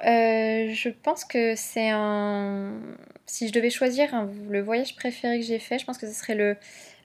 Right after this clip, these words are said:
le, le séjour que j'ai fait au Victoria Falls. C'était il y a... c'était il y a quelques mois. Et en fait, euh, c'était un, c'était un séjour vraiment très, très court parce que je, donc je voyageais en Afrique avec d'autres personnes. Et en fait, à la fin de,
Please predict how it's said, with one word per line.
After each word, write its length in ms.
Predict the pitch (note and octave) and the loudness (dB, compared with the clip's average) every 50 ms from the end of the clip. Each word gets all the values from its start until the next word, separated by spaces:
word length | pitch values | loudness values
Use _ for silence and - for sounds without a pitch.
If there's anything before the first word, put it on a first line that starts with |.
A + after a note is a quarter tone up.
| - | -4
le, 160 | G#3 G#3 G3+ G3 | -2 0 0 0
le 260 | - - G#3+ G#3+ G#3+ | -2 -2 -2 0 0
séjour 300 | G#3 - A#3+ A#3 C#4+ D4 | 0 0 0 0 0 0
que 80 | C#4 | 0
j'ai 160 | A3+ A3+ G#3+ G#3+ | 0 0 0 0
fait 200 | - C4+ C4 C4 | 0 2 4 6
au 140 | A#3+ G#3+ | 6 4
Victoria 460 | G3 G3+ G#3 - - A#3+ A#3 A3 G#3+ A3 | 4 0 -4 -2 2 4 4 4 4 4
Falls. 400 | - - G#3 A3+ G#3+ - - - - | 2 0 -2 -2 -2 -6 -10 -12 -12
C'était 340 | G#3+ - - G#3+ G3+ - A3 | -10 -8 -8 -6 -6 -4 -4
il 80 | A3 G#3 | 0 2
y 60 | G3+ | 2
a... 420 | G3 F#3+ G3 G3 G3 F#3+ F#3+ G3 F#3+ - _ _ _ _ _ _ _ _ _ _ _ _ _ _ _ | 4 4 4 2 2 2 0 -2 -4 -6 _ _ _ _ _ _ _ _ _ _ _ _ _ _ _
c'était 680 | - - - - - - - - A3+ G#3 G#3+ - - A3+ | -16 -14 -12 -12 -12 -10 -12 -10 -10 -12 -8 -6 -2 0
il 40 | |
y 20 | G#3 | 0
a 60 | G3+ | 0
quelques 220 | - C#4 C#4+ - C#4+ | 0 -2 -2 0 2
mois. 260 | B3 A3 G#3 - - - - - - - - - - - - _ _ | 2 4 2 2 -2 -6 -16 -18 -16 -16 -16 -16 -18 -20 -20 _ _
Et 220 | - G#3 G#3 G#3 G#3 | 0 2 4 4 4
en 100 | G#3 G#3+ | 4 2
fait, 300 | - - D4 D4+ D4+ - | 2 4 2 4 4 6
euh, 220 | G#3 G3 F#3+ G3 | 6 6 6 6
c'était 240 | - - G3+ - G#3+ | 4 0 -2 0 0
un, 560 | G#3 G#3 G3+ G3+ G3 G3 G3 G3 G3 G3 G3 - | 2 2 2 0 0 0 0 0 -2 -2 -4 -6
c'était 320 | - - - G#3+ - G#3+ | -6 -6 -4 -2 -2 -2
un 80 | G#3+ G#3+ | -2 -2
séjour 300 | - A#3 G#3 G#3+ A3 G#3+ | -2 -2 -2 -2 -2 -2
vraiment 260 | A3 A#3+ B3 C4 B3+ | 0 0 0 0 -2
très, 160 | - - A#3 | -2 -4 -4
très 160 | - - A3 | -2 -2 -4
court 320 | G#3+ - - D4 D4 D4 - - | -2 0 0 0 0 0 -2 -4
parce 240 | G#3 G#3 - - - | -4 -2 -4 -4 -4
que 160 | - A3 G#3 | -4 -2 -2
je, 580 | G3 G3+ G3+ G3+ G3+ G3 G3 F#3+ F#3 F#3 F#3+ | 0 0 0 2 2 2 2 0 0 0 -2
donc 220 | F#3 F#3 G3+ G3+ G3+ | -2 -4 -4 -4 -4
je 100 | G#3 G#3 | -4 -2
voyageais 380 | G3+ G#3+ G3+ G3+ G#3 G#3 A3 | 2 2 4 4 2 0 -2
en 100 | A3 G#3+ | -4 -2
Afrique 300 | G3 G3+ - - A3+ - | -4 -4 -4 -6 -8 -4
avec 140 | G#3+ G3 G3 | -4 -4 -2
d'autres 120 | G3 F#3+ G3 | -4 -4 -4
personnes. 400 | G3 G3+ G3+ - B3+ D4+ E4 D#4 - - - - - - - - - - _ - | -4 -6 -6 -6 -8 -10 -10 -12 -14 -20 -20 -20 -20 -20 -20 -20 -20 -12 _ 2
Et 220 | A#3 A#3 A#3 A3+ A3 | 4 6 8 8 8
en 100 | A3 A3+ | 6 4
fait, 280 | - - C#4 C#4+ - | 4 4 4 4 6
à 100 | A#3+ G#3+ | 6 6
la 160 | G3+ G3+ G3+ G3+ | 8 6 6 4
fin 300 | - - C4+ C#4 C#4+ C#4 | 2 -2 -4 -2 -2 -2
de, 600 | B3 A#3 G#3+ G#3+ G#3+ G#3 G#3 G3+ G3+ G3+ G3+ | -4 -2 -2 0 0 0 0 0 0 0 -2